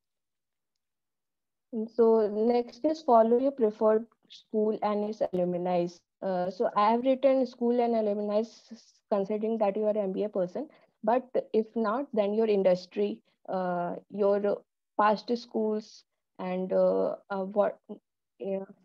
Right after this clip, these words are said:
your companies that you m-, wish to work for, your dream companies. You can follow everybody <laughs> and anybody there. You, you should follow, and then, uh,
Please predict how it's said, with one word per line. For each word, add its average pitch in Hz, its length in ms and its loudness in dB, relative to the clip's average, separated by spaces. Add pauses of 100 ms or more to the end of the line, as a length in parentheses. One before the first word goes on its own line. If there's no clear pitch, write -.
(200)
your 208 340 -6 (320)
companies 220 400 -2
that 208 240 0
you 214 160 -4 (160)
m-, 202 160 -10 (180)
wish 214 440 -4
to 233 100 -4
work 185 340 0
for, 185 380 -2 (300)
your 202 120 0
dream 208 380 -2
companies. 185 540 -4 (280)
You 240 220 -2
can 247 180 0
follow 226 380 2
everybody 214 680 2
<laughs> 208 40 4
and 214 100 0
anybody 180 560 -2
there. 180 260 -4 (400)
You, - 180 -6 (200)
you 214 120 -2
should 254 340 -2
follow, 208 420 2 (520)
and 190 300 -6
then, 202 400 -2
uh, 214 180 0